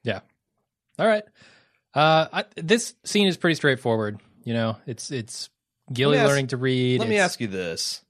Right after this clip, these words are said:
Speaker 1: Yeah.
Speaker 2: Why spend all this time talking about grayscale?
Speaker 1: I don't know, man. It doesn't, it doesn't seem to matter at all.
Speaker 2: I mean, we've known about Shireen having this for, like, three seasons now.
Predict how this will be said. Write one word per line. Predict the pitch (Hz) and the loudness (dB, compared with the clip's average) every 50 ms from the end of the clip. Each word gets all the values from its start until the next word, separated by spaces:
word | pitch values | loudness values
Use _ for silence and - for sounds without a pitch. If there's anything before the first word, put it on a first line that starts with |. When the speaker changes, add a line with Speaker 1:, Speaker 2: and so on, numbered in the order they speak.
| _ _ _ | _ _ _
Speaker 1:
Yeah. | - 113 95 95 - | -10 -8 -8 -10 -6
Speaker 2:
Why | - 147 202 247 247 | -2 0 0 0 0
spend | 240 - - 208 196 185 | -2 -4 -4 -2 -2 2
all | 165 151 147 131 | 2 2 2 0
this | 127 123 127 | -2 -8 -8
time | - 110 101 101 104 | -6 -4 -4 -4 -4
talking | 104 - 104 98 95 - 101 98 | -4 -4 -4 -4 -4 -6 -10 -10
about | 87 87 82 82 | -8 -8 -10 -10
grayscale? | 85 87 87 85 85 - - 87 87 92 104 117 - _ _ _ _ _ _ _ _ _ _ _ _ _ _ _ _ _ _ - - - - _ _ _ _ _ _ _ | -10 -10 -10 -10 -10 -12 -14 -14 -12 -10 -12 -12 -14 _ _ _ _ _ _ _ _ _ _ _ _ _ _ _ _ _ _ -20 -20 -20 -20 _ _ _ _ _ _ _
Speaker 1:
I | 190 247 | 4 4
don't | 226 139 | 4 4
know, | 117 107 104 | 2 -2 -4
man. | 101 98 98 98 98 - _ _ _ | -6 -10 -12 -12 -14 -18 _ _ _
It | 135 135 | -4 -2
doesn't, | 151 151 156 156 139 - - _ _ _ | 0 0 -2 -4 -6 -10 -16 _ _ _
it | - 151 | -8 0
doesn't | 143 160 151 160 143 | 0 0 0 0 -4
seem | - - 151 147 127 | -2 -2 -2 -2 -2
to | 139 | -2
matter | 127 123 120 120 117 113 107 101 98 95 - - _ _ _ _ _ _ _ _ _ _ _ - | -2 0 0 0 0 0 -2 -4 -8 -10 -14 -18 _ _ _ _ _ _ _ _ _ _ _ -2
at | 135 135 127 | 0 0 0
all. | 113 98 90 85 80 - - _ | 0 -4 -6 -10 -14 -18 -18 _
Speaker 2:
I | - | -8
mean, | 135 147 147 | -6 -4 -4
we've | 156 160 | -4 -2
known | 156 196 226 220 | 0 0 2 2
about | 185 160 143 | 2 0 0
Shireen | - - 156 147 151 156 147 139 | -2 -6 -6 -6 -4 -4 -6 -4
having | 135 143 147 139 135 120 101 | -2 -2 -2 -2 -2 -4 -4
this | 107 104 101 - | -4 -4 -4 -6
for, | - 107 | -10 -6
like, | 101 101 101 98 95 92 - | -4 -2 -2 -2 -2 -6 -10
three | - - 131 135 127 | -18 -14 -10 -8 -8
seasons | 127 123 - 117 110 95 92 87 85 85 87 | -8 -8 -8 -8 -8 -8 -8 -12 -12 -14 -14
now. | 82 82 82 80 82 85 85 82 | -12 -12 -12 -12 -12 -12 -14 -14